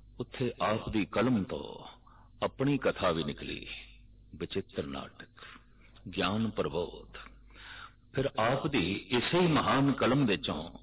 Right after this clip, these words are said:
ਜ਼ਫਰਨਾਮੇ ਦਾ ਵੀ ਜਨਮ ਹੈ। ਕ੍ਰਿਸ਼ਨਾ ਅਵਤਾਰ, ਰਾਮਾ ਅਵਤਾਰ, ਚੌਵੀ ਅਵਤਾਰਾਂ ਦੀ ਕਥਾ ਆਪ ਦੀ ਕਲਮ ਵਿੱਚੋਂ ਨਿਕਲੀ।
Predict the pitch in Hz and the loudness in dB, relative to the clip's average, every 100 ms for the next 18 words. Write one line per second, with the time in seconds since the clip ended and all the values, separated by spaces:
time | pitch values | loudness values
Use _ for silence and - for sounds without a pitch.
0 | - - - - - - - 85 80 101 | -20 -20 -18 -18 -20 -20 -16 -14 -4 -4
1 | - 120 104 92 101 110 95 73 - 67 | 0 2 2 2 2 2 0 0 -6 -10
2 | 62 - - - - - - - - - | -10 -10 -10 -12 -16 -18 -20 -20 -20 -20
3 | - - - - - 95 95 - 107 101 | -20 -20 -20 -20 -10 -2 -2 0 -2 -2
4 | 87 82 78 80 78 - - - - - | -2 -4 -2 -6 -6 -10 -12 -14 -20 -20
5 | - - - - 87 92 113 135 131 - | -20 -20 -20 -16 -2 2 4 4 2 2
6 | 87 78 82 82 92 - - - - - | 0 0 -4 -6 -10 -14 -16 -20 -20 -20
7 | - - - 131 156 160 139 117 107 113 | -20 -8 0 2 4 4 2 2 2 4
8 | 127 120 101 80 120 104 80 - - - | 2 2 0 0 -2 -2 -6 -10 -14 -18
9 | - - - - - - 90 98 92 104 | -20 -20 -20 -20 -20 -4 -2 -2 -4 -4
10 | - - 120 113 80 - 71 69 - - | -4 0 0 0 -2 -4 -6 -6 -10 -14